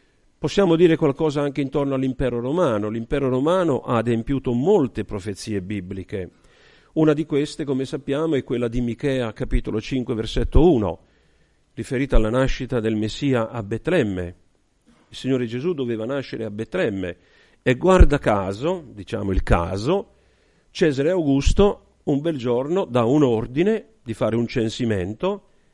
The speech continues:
e Giuseppe e Maria si devono recare a Betlemme, dove poi nascerà il Messia. Cesare Augusto qui fu uno strumento nelle mani del Signore per adempiere una sua profezia.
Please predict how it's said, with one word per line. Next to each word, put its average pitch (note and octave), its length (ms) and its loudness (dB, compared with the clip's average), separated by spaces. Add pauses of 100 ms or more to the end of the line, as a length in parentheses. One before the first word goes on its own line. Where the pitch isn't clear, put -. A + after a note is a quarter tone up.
(360)
e C3 120 2
Giuseppe B2+ 500 0
e - 20 -2
Maria C#3 340 -2
si D3+ 140 -8
devono A2 320 -4
recare A#2 540 -6
a G2+ 120 -12
Betlemme, G2+ 720 -2 (160)
dove A2 300 -4
poi A2+ 400 -4
nascerà A2+ 440 -4
il G#2+ 100 -4
Messia. G2+ 540 -4 (500)
Cesare C3 400 2
Augusto D3 540 0
qui C#3 420 0 (480)
fu - 220 -10
uno A2 140 -2
strumento B2 600 0
nelle G#2 220 -2
mani A#2 300 2
del A2 160 -6
Signore A#2 600 -6 (540)
per A#2 300 -6
adempiere B2 560 0
una G#2 160 -2
sua B2 240 -8
profezia. G#2 800 -8